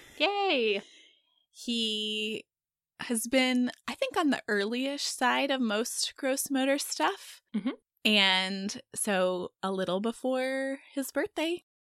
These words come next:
Speaker 2: he just started standing up, and that seems to be his preference now all the time, is to be walking rather than crawling. It's really fun 'cause he still looks really funny while he does it. He still
Speaker 1: <laughs>
Speaker 2: sometimes moves a little more sideways than forward,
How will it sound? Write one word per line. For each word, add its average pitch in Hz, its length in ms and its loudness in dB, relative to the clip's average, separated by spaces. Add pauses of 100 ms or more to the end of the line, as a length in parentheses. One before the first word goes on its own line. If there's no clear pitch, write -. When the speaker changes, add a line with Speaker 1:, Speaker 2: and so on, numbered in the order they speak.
Speaker 2:
he 190 120 -4
just 196 400 0
started 214 380 0
standing 254 380 2
up, 349 200 4
and 226 160 4
that 196 160 6
seems 247 280 0
to 247 80 -6
be 254 180 -4
his 247 200 -4
preference 269 500 -4
now 240 300 0
all 220 120 2
the 233 100 -2
time, 254 360 -2 (240)
is - 140 -4
to 214 100 0
be 190 520 2 (480)
walking 247 500 6
rather 240 260 4
than 240 220 2
crawling. 208 560 2 (380)
It's - 240 -2 (100)
really 190 280 4
fun 233 540 4
'cause - 220 -2
he 175 100 0
still - 320 -4
looks - 220 -4
really 208 200 2
funny 226 320 2
while 190 160 2
he 190 100 2
does 196 220 0
it. 180 220 4 (300)
He - 160 -2
still 185 500 6
Speaker 1:
<laughs> - 0 -
Speaker 2:
sometimes 226 840 6
moves 202 340 4
a 202 80 2
little 185 220 2
more 202 240 4
sideways 220 600 4
than 220 220 4
forward, 247 560 0